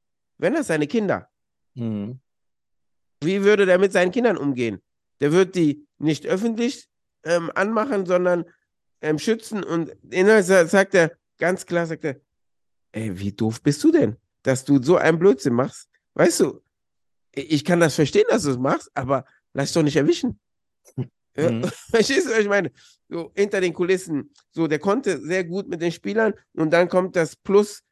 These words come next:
Speaker 1: mit Peter Hermann, wo die zusammen sehr gutes Training gemacht haben. Peter Hermann auf die bestimmte Punkte noch eingegangen sind, ähm, Spielentwicklung gesehen hat.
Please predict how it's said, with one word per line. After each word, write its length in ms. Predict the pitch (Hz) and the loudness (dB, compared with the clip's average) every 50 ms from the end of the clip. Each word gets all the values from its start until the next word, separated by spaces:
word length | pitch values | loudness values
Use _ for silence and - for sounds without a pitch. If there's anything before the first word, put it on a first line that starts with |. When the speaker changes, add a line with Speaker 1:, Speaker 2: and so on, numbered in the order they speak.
| _ _ _ _ | _ _ _ _
Speaker 1:
mit 220 | - 156 160 151 | -4 -4 -4 -2
Peter 280 | _ 185 175 170 - 160 | _ -2 -2 0 0 0
Hermann, 480 | 147 156 180 202 220 214 202 202 226 - - _ _ _ _ | 2 4 2 2 2 2 0 0 0 -4 -8 _ _ _ _
wo 140 | _ - 156 | _ -8 -6
die 200 | 160 160 160 151 - 165 | -4 -4 -4 -4 -6 -14
zusammen 500 | - - 156 151 170 170 180 185 175 160 | -12 -10 -4 0 2 2 2 2 0 -4
sehr 300 | 139 135 131 160 175 180 | -6 -6 -2 0 0 0
gutes 340 | 175 170 175 180 160 160 - | 0 -2 -6 -6 -6 -8 -10
Training 360 | - - 196 202 220 214 202 | -6 0 0 0 2 2 0
gemacht 300 | 190 196 190 196 185 - - | 0 0 0 -2 -2 -2 -4
haben. 180 | 180 175 170 | -4 -4 -4
Peter 260 | - 185 180 180 - 165 | -4 -4 -4 -2 0 -2
Hermann 360 | 165 165 170 175 165 160 165 - - _ _ _ _ _ | 0 0 -2 -2 -2 -4 -4 -6 -16 _ _ _ _ _
auf 300 | - - 156 156 156 - | -2 -2 -2 -2 -2 -10
die 180 | _ - 165 165 | _ -8 -8 -6
bestimmte 460 | 147 156 160 - 185 180 170 175 156 | -6 -6 0 0 0 0 2 -2 -2
Punkte 340 | - - 202 247 269 - 180 | 2 2 2 2 2 2 0
noch 120 | 185 160 | 2 0
eingegangen 520 | - - 180 185 180 165 185 170 175 170 | 0 0 0 0 0 -2 -2 -4 -4 -4
sind, 320 | 165 - 175 170 160 143 - - - - _ _ _ - _ _ _ _ _ - | -4 -4 -4 -4 -4 -6 -10 -14 -14 -14 _ _ _ -20 _ _ _ _ _ 0
ähm, 120 | 139 139 | 0 0
Spielentwicklung 1040 | 135 - 185 202 - - 170 175 180 190 185 - 180 180 175 170 170 165 - - | 0 -2 -2 0 2 2 2 4 2 2 2 2 4 4 6 6 4 2 -2 -2
gesehen 360 | 160 170 165 143 175 175 170 170 | -2 -2 0 2 2 2 4 2
hat. 200 | 160 156 147 | 2 0 -2